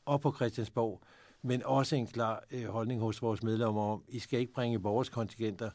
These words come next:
videre til de politiske partier. Det kan I selv, øh, finde, det kan vi selv som medlemmer finde ud af, øh, hvis vi ønsker at støtte de politiske partier. Så lidt hus forbi til det der spørgsmål omkring, øh, politisk støtte.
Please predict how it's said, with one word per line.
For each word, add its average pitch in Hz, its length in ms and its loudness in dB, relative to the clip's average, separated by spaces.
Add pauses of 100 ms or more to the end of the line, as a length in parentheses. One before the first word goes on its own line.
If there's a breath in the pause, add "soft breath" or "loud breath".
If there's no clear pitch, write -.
(280 soft breath)
videre 131 300 6
til 113 180 -4
de 110 80 -2
politiske 113 340 0
partier. 113 380 -4 (420 loud breath)
Det 135 140 2
kan 143 120 6
I 123 80 6
selv, 131 280 2 (220)
øh, 110 440 -2 (140)
finde, 117 360 0
det 131 80 2
kan 127 100 2
vi 123 40 0
selv 131 260 2
som 120 180 0
medlemmer 110 380 2
finde 110 280 0
ud 117 120 0
af, 104 240 -2 (460 loud breath)
øh, 113 280 0
hvis 107 200 0
vi 131 40 2
ønsker 107 280 0
at 101 80 -2
støtte 107 240 -2
de 110 120 -8
politiske 104 300 -4
partier. 107 360 -6
Så 123 240 2 (680 loud breath)
lidt 175 240 6
hus 180 300 2
forbi 151 440 4
til 147 200 0
det 139 100 4
der 131 140 4
spørgsmål 120 520 0
omkring, 117 420 -6 (120)
øh, 113 380 -4
politisk 117 320 -2
støtte. 110 300 0